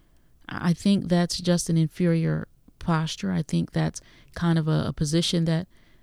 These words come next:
uh, someone that's begging on the street would take. I think instead, uh, the same seeds that are planted in this earth that produce wheat for bread that, that they plant, I think that we should plant the <laughs> same seeds and grow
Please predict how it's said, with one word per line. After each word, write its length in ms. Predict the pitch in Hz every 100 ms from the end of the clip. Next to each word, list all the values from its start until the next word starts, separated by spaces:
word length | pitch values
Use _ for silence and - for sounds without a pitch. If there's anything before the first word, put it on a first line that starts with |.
| - -
uh, 260 | 160 160 - - -
someone 360 | - 175 180
that's 160 | 175 160
begging 360 | 160 170 185
on 120 | 190 185
the 60 |
street 340 | - 185 269 -
would 140 | 143
take. 240 | - 151
I 80 | 151
think 260 | 151 185 175
instead, 720 | 160 - - 226 226 180 160 - _ - - _ _ _ -
uh, 320 | 156 147 165 -
the 140 | 170
same 520 | - 196 202 196 208 - - - - - - - _ -
seeds 600 | - - 185 185 202 -
that 200 | - 160
are 120 | 165 -
planted 640 | - 175 185 175 190 180
in 140 | 165
this 180 | 180 -
earth 300 | 175 202 -
that 160 | 170 -
produce 340 | 165 185 175
wheat 400 | 170 185 233 - - _ - -
for 180 | - 175
bread 480 | 160 156 160 202 240 - _ -
that, 180 | 160 156 - -
that 240 | - 147 -
they 180 | 151
plant, 360 | 202 - 226 226
I 100 | 190
think 220 | 226 226
that 100 | 226
we 140 | 202 254
should 240 | - 254
plant 320 | - 185 240 190
the 100 | 185
<laughs> 160 | -
same 260 | 202 214 208
seeds 420 | - 233 247 262
and 140 | 175 165
grow 360 | 170 202 226